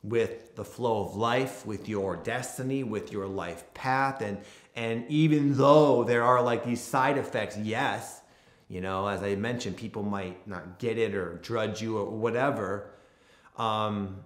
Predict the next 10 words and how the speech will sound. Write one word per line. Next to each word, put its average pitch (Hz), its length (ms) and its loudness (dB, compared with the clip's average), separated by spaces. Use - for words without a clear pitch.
you 127 220 0
can 143 160 0
be 123 120 -2
happy. 165 440 -2
You'll 113 180 -2
be 135 100 0
happy 170 380 0
on 139 200 0
the 123 120 -2
inside. 120 680 -4